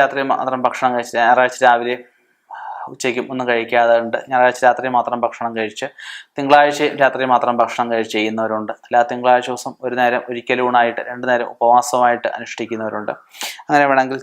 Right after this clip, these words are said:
ചെയ്യാൻ പറ്റും. അതിൽ കുറച്ച് ക്ഷേത്രങ്ങൾ ഇതിൽ പറയപ്പെടുന്നുണ്ട്. തിരുവനന്തപുരം ജില്ലയിലെ ഗൗരീശ പട്ടണത്തിനടുത്തുള്ള ഗൗരീശ ക്ഷേത്രം നല്ലതാണ്. ഗാന്ധാരി അമ്മൻ കോവിൽ നല്ലതാണ്. കൊല്ലത്ത്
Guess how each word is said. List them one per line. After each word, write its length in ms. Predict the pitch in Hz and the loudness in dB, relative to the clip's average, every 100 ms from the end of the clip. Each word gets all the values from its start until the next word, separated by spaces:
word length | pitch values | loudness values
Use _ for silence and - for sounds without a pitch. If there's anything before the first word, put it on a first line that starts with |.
| - | 2
ചെയ്യാൻ 200 | 123 113 | 2 2
പറ്റും. 220 | 117 - - _ - - - - - - | -2 -6 -10 _ -16 -14 -14 -18 -14 -6
അതിൽ 160 | 147 143 | -4 2
കുറച്ച് 240 | 135 - 160 - | 0 2 -2 2
ക്ഷേത്രങ്ങൾ 480 | 143 135 139 139 139 131 | 2 4 2 4 2 2
ഇതിൽ 140 | 131 131 | -2 0
പറയപ്പെടുന്നുണ്ട്. 600 | 127 117 117 117 113 110 110 - _ | 2 2 0 0 0 0 -2 -4 _
തിരുവനന്തപുരം 560 | - 135 139 143 143 139 | 2 4 4 2 0 0
ജില്ലയിലെ 360 | 135 123 123 123 123 - | 2 2 4 0 -4 -4
ഗൗരീശ 360 | 127 127 135 - 135 | 0 0 2 0 0
പട്ടണത്തിനടുത്തുള്ള 680 | - 127 127 120 - 113 113 - - 123 | -2 -4 -4 -2 -2 2 2 0 -8 -4
ഗൗരീശ 320 | 123 131 131 131 | -2 -2 -6 -4
ക്ഷേത്രം 320 | - 123 120 117 | -4 -2 -4 -4
നല്ലതാണ്. 420 | 110 110 110 110 - _ - - - _ | 0 6 6 4 -4 _ -20 -18 -18 _
ഗാന്ധാരി 380 | 135 127 139 139 139 | 4 6 4 4 2
അമ്മൻ 160 | 135 123 | 0 -2
കോവിൽ 220 | 123 123 123 123 | 0 0 -4 -8
നല്ലതാണ്. 420 | 110 110 110 110 - - _ _ _ _ _ _ - | 0 4 4 4 -4 -12 _ _ _ _ _ _ 0
കൊല്ലത്ത് 360 | 131 135 - | 2 0 0